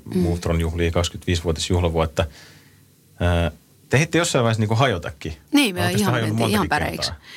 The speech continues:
Speaker 1: Ei kun kerran
Speaker 2: Yhden
Speaker 1: vaan,
Speaker 2: kerran.
Speaker 1: että me oltiin sit silleen niinku vähän pidempään, pidempään heti, että meillä on se harkinta-aika silleen monta vuotta siinä ja sit meidän avioliitto vielä jatkui sen jälkeen, että tota, Timo ja Jukan ja minun kan-, kesken. Ja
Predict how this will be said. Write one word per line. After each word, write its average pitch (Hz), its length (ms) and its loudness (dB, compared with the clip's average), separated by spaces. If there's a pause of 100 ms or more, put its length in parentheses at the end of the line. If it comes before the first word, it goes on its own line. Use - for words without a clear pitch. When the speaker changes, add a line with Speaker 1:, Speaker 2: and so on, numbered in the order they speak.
(180)
Speaker 1:
Ei 208 80 2
kun - 120 -8
kerran 165 260 2
Speaker 2:
Yhden 127 80 2
Speaker 1:
vaan, - 120 2
Speaker 2:
kerran. - 120 -4
Speaker 1:
että - 80 -4
me 180 60 2
oltiin 170 200 0
sit 170 160 -6
silleen 165 240 0
niinku 156 160 -4
vähän 156 180 0
pidempään, 151 460 -2 (1400)
pidempään 196 440 2
heti, 170 160 -2
että 160 120 -2
meillä 170 140 0
on 156 40 0
se 160 120 -2
harkinta-aika 156 600 -2
silleen 156 260 0
monta 151 240 0
vuotta 151 260 -4
siinä - 240 0
ja - 140 -2 (380)
sit - 160 0
meidän - 220 2
avioliitto - 440 -2
vielä 196 180 0
jatkui - 340 -4
sen - 120 -4
jälkeen, - 460 -8
että - 180 -14
tota, - 220 -10 (200)
Timo - 200 2
ja - 140 -8
Jukan - 240 -8 (180)
ja - 80 0
minun 202 220 -6 (120)
kan-, - 160 -8 (220)
kesken. - 340 -2 (880)
Ja 156 160 2